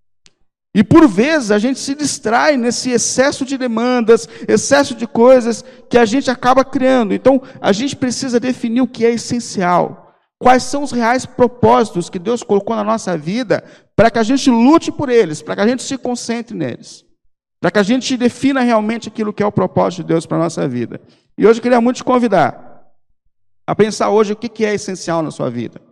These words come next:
Quais são as causas que Deus lhe deu de fato pra que você lute por elas? O que que é essencial na sua vida? Eu coloquei aqui um, quatro caminhos pra gente encontrar o que é essencial e entrar no que é essencial. Viver pelo essencial. Primeiro,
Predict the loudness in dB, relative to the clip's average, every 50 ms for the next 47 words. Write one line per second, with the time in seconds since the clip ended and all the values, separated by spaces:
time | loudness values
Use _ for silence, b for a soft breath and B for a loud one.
0 | _ _ _ _ _ _ _ _ _ _ -2 2 2 2 2 0 -2 -2 -2 -4
1 | -6 -6 -4 -2 0 0 -2 -4 -8 -8 -10 -6 -4 -4 -4 -2 -4 -6 -4 -2
2 | -4 -4 -4 -6 -6 -4 -4 -4 -6 -8 -8 -10 -8 -8 -6 -6 -6 -6 -6 -6
3 | -6 -6 -6 -8 -10 -14 -12 -12 -12 -12 -14 _ -20 -20 -20 _ _ _ _ _
4 | _ _ _ _ _ _ _ _ -10 -10 -8 -4 -4 -2 -2 -4 -4 -6 -10 -10
5 | -8 -8 -8 -6 -6 -8 -8 -10 -10 -10 -10 -10 -12 -14 -16 _ _ _ _ _
6 | _ _ _ _ _ _ _ _ _ 0 0 0 2 2 0 0 2 2 2 2
7 | 2 2 0 0 -2 -4 -8 -20 -20 _ _ _ 0 2 2 2 2 -2 -4 -4
8 | -4 -4 -4 -6 -6 -6 -6 -4 -4 -4 -2 -4 -6 -6 -8 -10 -10 -6 -4 -4
9 | -4 -4 -2 -2 -2 -2 -4 -6 -8 -8 -8 -8 -8 -8 -8 -6 -4 -4 -2 -2
10 | -2 -2 -2 -4 -4 -6 -6 -6 -6 -6 -6 -6 -8 -8 -8 -8 -10 -12 -12 -10
11 | -8 -10 -10 -10 -12 _ _ _ _ _ _ _ _ _ -14 -6 -2 0 0 0
12 | 2 2 2 2 2 0 -2 -2 0 0 -2 -4 -6 -10 -10 -6 -4 -4 -2 -4
13 | -4 -6 -6 -4 0 2 2 2 2 2 0